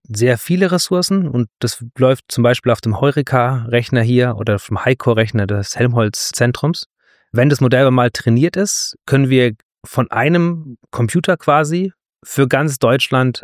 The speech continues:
eine Vorhersage für alle die Flusseinzugsgebiete, die wir berücksichtigen, erstellen. Und dann ist es sehr effizient.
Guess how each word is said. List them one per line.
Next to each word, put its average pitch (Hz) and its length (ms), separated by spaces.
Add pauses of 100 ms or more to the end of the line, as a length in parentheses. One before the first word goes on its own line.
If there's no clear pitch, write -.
eine 120 260
Vorhersage 101 800 (240)
für - 240
alle 135 240
die 127 140
Flusseinzugsgebiete, 123 1040
die 110 120
wir 110 100
berücksichtigen, 113 840 (300)
erstellen. 90 420
Und 104 140
dann 113 120
ist 127 120
es 120 140
sehr 113 180
effizient. 98 480